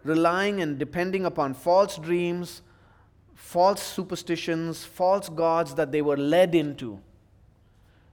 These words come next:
Maybe you're here this morning and you've been led into some of those things.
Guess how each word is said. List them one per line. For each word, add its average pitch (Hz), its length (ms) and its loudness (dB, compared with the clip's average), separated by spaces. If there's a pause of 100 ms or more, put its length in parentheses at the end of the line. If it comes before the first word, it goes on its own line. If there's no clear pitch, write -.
Maybe 190 280 -4
you're 208 160 2
here 202 340 2
this 175 180 -6
morning 165 360 -4
and 151 80 -4
you've 160 160 -2
been 156 180 -4
led 143 240 2
into 151 180 -4
some 139 220 -8
of 135 140 -10
those 135 180 -6
things. 123 480 -12